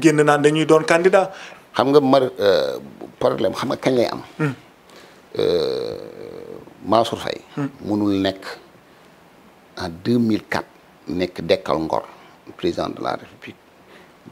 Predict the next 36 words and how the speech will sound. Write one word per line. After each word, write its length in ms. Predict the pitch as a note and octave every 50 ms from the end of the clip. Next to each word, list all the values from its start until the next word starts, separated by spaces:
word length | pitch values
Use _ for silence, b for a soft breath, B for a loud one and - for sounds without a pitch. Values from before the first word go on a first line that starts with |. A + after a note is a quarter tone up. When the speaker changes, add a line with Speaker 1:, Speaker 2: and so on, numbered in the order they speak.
| - -
Speaker 2:
Deux 140 | B2 B2+
mille 200 | C3 B2+ A#2+ A2
six, 580 | - - - - A#2 F#2 - - - - - - - - -
ñu 100 | F#2 F2+ -
créé, 400 | - F#2+ F2 E2 - G1+ - - - - _ _ _ _ _ _ - _ _ -
donc 200 | - F#2+ F#2 F#2 - -
à 80 | -
peu 100 | - - -
près 120 | G2 F2+
deux 220 | F2 E2 G#2+ A2
mille 80 | G#2+ G#2
six, 140 | - - G#2
deux 180 | G2+ G#2+ G#2
mille 100 | F#2+ F2+
sept, 160 | - - - - _ _ _ -
deux 180 | A#2+ A#2 C#3 C3
mille 160 | C3 A#2+ A2+
huit, 100 | A2 - -
ñu 120 | - G#2 F#2+
créé 320 | - - G2 F#2 E2+ D#2+ -
A 100 | - -
P 140 | - - -
R. 120 | - - - - -
Speaker 1:
Mhm. 180 | D3 C3+ C3 B2 - _ _ _ _ _ _ -
Speaker 2:
Hmm? 160 | B2 D3 A3+ - B B B B B B _ -
Mu 80 | G#2 G#2
nekk 160 | G#2+ - -
ci 60 | -
fondateur 580 | - - C#3+ C3 C3 C3 A#2+ - - A#2 G2+ G2
u 40 | - -
A 120 | - -
P 120 | - -
R 140 | - - -
yi. 800 | - - - - _ _ - - - - - - - - - G2+
Ñëw 160 | A2 A#2 A2+
Saint-Louis, 460 | G2+ - - A#2+ G2+ G2 F#2+ F2+ F2